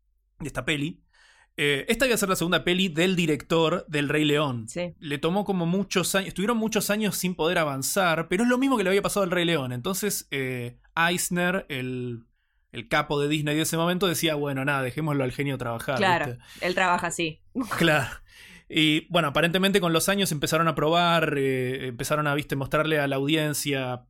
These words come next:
Speaker 1: parte de esto, que quería hacerte una pequeña corrección, Juli. Yo lo que tengo entendido era que, que sí, es la historia de un emperador,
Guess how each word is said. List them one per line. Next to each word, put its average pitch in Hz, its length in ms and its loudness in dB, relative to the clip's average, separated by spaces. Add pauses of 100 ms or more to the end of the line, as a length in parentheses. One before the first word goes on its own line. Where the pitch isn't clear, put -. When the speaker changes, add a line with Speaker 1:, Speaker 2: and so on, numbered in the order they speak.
(420)
Speaker 1:
parte 151 320 0
de 180 140 4
esto, 180 440 -2
que 196 160 -2
quería 208 220 2
hacerte 233 320 0
una 202 100 0
pequeña 202 260 0
corrección, 185 480 -2
Juli. 202 260 -2
Yo - 140 -2
lo 208 80 2
que 185 80 2
tengo 196 160 0
entendido 180 460 2
era 165 300 0
que, 156 280 -6
que 147 120 -8
sí, 156 400 -2
es 165 360 -4
la 156 100 0
historia 165 280 0
de 165 60 0
un 170 80 0
emperador, 175 840 0